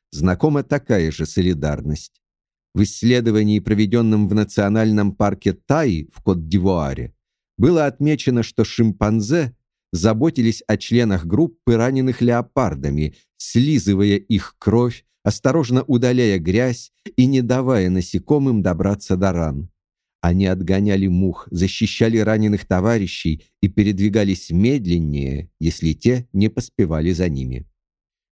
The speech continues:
Все это вполне объяснимо, учитывая, что шимпанзе не случайно живут группами. Точно так же, как и у волков и людей,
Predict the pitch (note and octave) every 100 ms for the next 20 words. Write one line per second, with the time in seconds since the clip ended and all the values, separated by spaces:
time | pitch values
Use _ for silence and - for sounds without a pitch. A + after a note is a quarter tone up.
0 | _ - A#2 A#2+ A#2+ B2 - G#2 G#2+ A2+
1 | A2+ G#2 A2 A#2+ C3+ D3 G2+ B1+ - _
2 | _ G2 - G#2 F2+ F2 E2+ - F2+ -
3 | F#2+ F2 F2+ F#2 F2 F2+ C#3 A#2+ _ _
4 | G#2+ B2+ D3+ D#3 - E3+ A2+ F#2 F#2+ F2
5 | E2+ F#2+ G#2+ D#2 - D2 C#2 A#1+ _ _
6 | _ - G2 - G2+ G2 G#2+ F2 G2 F2+
7 | F#2 - G#2+ G2 F#2+ G#2+ A2 - E2+ -
8 | - E2+ F2 A2 D3 G2